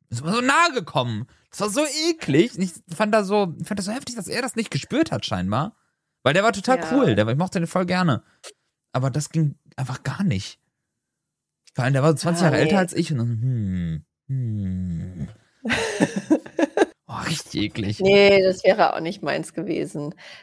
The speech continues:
Speaker 2: Das, was ich ganz unangenehm finde, ist, wenn Leute Körperkontakt aufbauen. Ähm, manchmal ist es ja nur so ein, äh, so ein Arm auf die Schulter legen und so, "Hi, na?" So, ah.
Speaker 1: Das ist
Speaker 2: Das
Speaker 1: komisch. Ich find, manche können das.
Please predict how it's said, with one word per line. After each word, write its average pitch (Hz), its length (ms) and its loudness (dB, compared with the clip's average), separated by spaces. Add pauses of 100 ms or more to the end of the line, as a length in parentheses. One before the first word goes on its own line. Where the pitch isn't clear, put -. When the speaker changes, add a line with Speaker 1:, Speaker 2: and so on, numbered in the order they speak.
Speaker 2:
Das, 180 280 8
was 190 200 8
ich 202 220 4
ganz 190 260 4
unangenehm 190 540 4
finde, 185 500 6
ist, - 240 -2
wenn 175 120 2
Leute 170 600 6 (280)
Körperkontakt 175 720 0
aufbauen. 139 640 0 (720)
Ähm, 160 800 4 (500)
manchmal 180 640 4
ist 175 220 0
es 180 160 -2
ja 175 240 8
nur 175 260 4
so 170 340 4
ein, 165 220 0
äh, 160 580 2
so 165 140 2
ein 165 220 -2 (100)
Arm 196 380 6
auf 175 220 4
die 175 160 2
Schulter 180 320 4
legen 170 180 2
und 160 60 0
so, - 80 -14 (180)
"Hi, 175 500 2 (320)
na?" 208 340 4 (140)
So, - 200 -20
ah. 180 420 2 (240)
Speaker 1:
Das - 200 -4
ist - 100 -8
Speaker 2:
Das 185 120 6
Speaker 1:
komisch. 175 260 4
Ich 120 100 -4
find, 170 160 0
manche 190 260 0
können 180 240 0
das. 107 320 -6